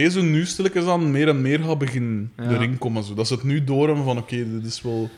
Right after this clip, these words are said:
Speaker 2: <clears throat> Zeggen we dan niet ook al een paar afleveringen? <laughs> Van, nee, maar nee, nu,
Speaker 1: Waarschijnlijk.
Speaker 2: nu gaat ze aan doorbraak zijn, ze.
Speaker 1: Wanneer ging D D T eruit? Na welk seizoen?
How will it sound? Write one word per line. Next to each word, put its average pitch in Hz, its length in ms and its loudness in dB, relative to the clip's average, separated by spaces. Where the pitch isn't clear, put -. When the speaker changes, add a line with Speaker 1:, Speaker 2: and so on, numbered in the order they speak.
Speaker 2:
<clears throat> 160 420 -2
Zeggen 135 300 2
we 147 60 4
dan 143 100 2
niet 113 120 2
ook 127 160 -2
al 156 80 -2
een 175 100 -6
paar 151 220 -2
afleveringen? 165 840 4
<laughs> - 140 10
Van, 190 180 4
nee, 170 120 0
maar 143 140 6
nee, 175 140 6
nu, - 20 4
Speaker 1:
Waarschijnlijk. 202 340 8
Speaker 2:
nu 190 180 6
gaat 180 200 4
ze 190 80 0
aan 165 100 0
doorbraak 127 480 0
zijn, 131 220 -6
ze. 151 140 -10
Speaker 1:
Wanneer 147 280 4
ging 160 200 4
D 156 100 4
D 151 40 -8
T - 40 -4
eruit? 240 400 0
Na 196 260 0
welk 180 180 -4
seizoen? 202 380 -6